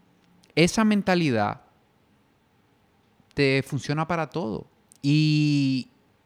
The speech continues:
y yo creo que, que ese es un regalo de cuando uno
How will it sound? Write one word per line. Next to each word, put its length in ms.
y 220
yo 260
creo 460
que, 300
que 220
ese 180
es 60
un 140
regalo 600
de 160
cuando 380
uno 460